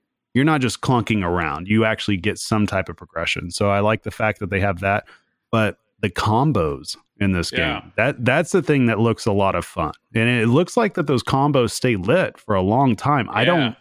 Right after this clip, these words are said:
Speaker 1: really recall them extinguishing too much, if at all. I don't know. But it just felt like that, that right there, I was pretty excited about that. And, I mean, it's just,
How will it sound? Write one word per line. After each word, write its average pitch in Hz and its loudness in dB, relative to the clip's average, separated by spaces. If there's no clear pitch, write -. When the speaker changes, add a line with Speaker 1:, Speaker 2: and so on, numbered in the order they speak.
Speaker 1:
really 131 2
recall 139 0
them 98 0
extinguishing 135 0
too 120 2
much, 104 0
if 110 -2
at 101 -2
all. 107 0
I 95 2
don't 104 0
know. 101 0
But 110 2
it 117 2
just 120 0
felt 120 2
like 110 2
that, 101 -2
that 120 0
right 113 0
there, 104 2
I 107 2
was 107 -2
pretty 131 -2
excited 104 0
about 92 -2
that. 95 0
And, 151 4
I 120 2
mean, 135 4
it's 127 0
just, - -2